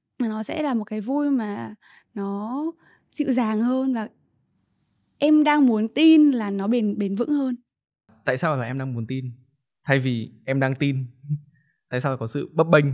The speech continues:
Speaker 2: và thiếu chắc chắn ở đây?
Speaker 1: Tại vì sao nhỉ? Tại vì em chưa dám đưa ra kết luận luôn ý.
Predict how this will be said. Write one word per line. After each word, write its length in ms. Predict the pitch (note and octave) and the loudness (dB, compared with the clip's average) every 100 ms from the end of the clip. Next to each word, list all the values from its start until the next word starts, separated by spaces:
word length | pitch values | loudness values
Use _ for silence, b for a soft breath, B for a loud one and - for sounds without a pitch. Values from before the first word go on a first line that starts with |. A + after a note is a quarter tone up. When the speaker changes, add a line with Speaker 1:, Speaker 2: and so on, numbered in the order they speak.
| B2 _ | -4 _
Speaker 2:
và 100 | A2 - _ _ _ _ | -10 -10 _ _ _ _
thiếu 120 | B2 | 0
chắc 120 | B2 D#3+ | 0 0
chắn 120 | A#2+ | -2
ở 60 | |
đây? 180 | C#3 B2 A#2+ _ _ _ - | 0 -2 -4 _ _ _ -12
Speaker 1:
Tại 140 | A3+ | -6
vì 120 | G#3+ | -4
sao 320 | G3+ C#4 C#4+ D4 | -4 -4 2 4
nhỉ? 360 | B3+ G3 F3 | 6 4 -2
Tại 100 | - | -4
vì 80 | B3 | -2
em 260 | B3 D4 C#4+ | 2 2 2
chưa 200 | F4 D#4+ | 0 2
dám 240 | B3+ A3 | 2 2
đưa 100 | C#4 | 4
ra 80 | D4+ | 2
kết 160 | D4 F4 | 0 -2
luận 140 | E4+ C4+ | -2 0
luôn 220 | C#4+ D4 | 2 4
ý. 140 | F4+ | 2